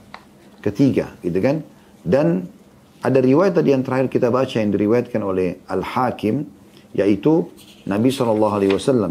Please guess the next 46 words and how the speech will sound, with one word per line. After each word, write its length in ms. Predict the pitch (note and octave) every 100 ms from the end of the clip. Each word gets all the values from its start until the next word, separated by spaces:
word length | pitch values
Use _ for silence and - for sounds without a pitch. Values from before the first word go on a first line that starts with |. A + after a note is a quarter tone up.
| -
ya, 160 | C3
kurang 240 | - F#2 F#2
lebih 160 | F#2+
tadi 240 | F#2+ F#2+ F#2+
maknanya 400 | F2 F#2+ A#2+ D3
bahwa 240 | G2 G2+
Rasulullah 400 | G#2 B2+ B2 A2+
sallallahu 80 | G#2+
alaihi 80 | G#2+
wasallam 200 | B2 A2+
tidak 100 | - G#2
membolehkan 440 | G2+ G#2+ B2 A#2+
perhiasan 480 | A2 G#2 A2 G#2+ A2+
dan 80 | G#2+
sutra 320 | - - B2+
bagi 240 | G#2 G2+ G2+
keluarganya. 560 | G#2 G2+ A#2+ A2 D#2 - - - -
Dan 160 | - F#2+
beliau 160 | G#2 B2
bersabda, 640 | G2+ G2 G#2+ F2 C3 E3+ - - -
"Jika 160 | - G#2+
kalian 320 | A2 B2+ B2
menginginkan 480 | A2 A#2 C3 B2 G#2+
perhiasan 480 | G#2+ G#2+ A2 A2 G2+
dan 80 |
sutra 320 | G2+ C3+ C3 A2+
surga, 400 | G2+ G#2 G2 C#3+
maka 240 | B2 G#2
janganlah 320 | F#2+ A#2 A#2
kalian 240 | G#2+ A2 G2+
memakainya 400 | F#2+ G2 G#2+ F#2
di 80 |
dunia." 260 | E2+ E2+ C#2+ - - - - -
Di 80 |
sini 240 | G2 D#3+ F3+
bukan 320 | D3+ B2+ C#3+
Nabi 240 | C3+ A#2+
sallallahu 160 | B2 A2+
alaihi 60 | B2
wasallam 120 | A#2+
mengharamkan, 500 | A2+ G#2+ A#2 D3+ A2+ A#2+ F3 - - - -
tapi 240 | - G2+
Nabi 160 | G#2+ B2
sallallahu 400 | A#2 G#2 G2+ F#2+
alaihi 80 | -
wasallam 220 | C3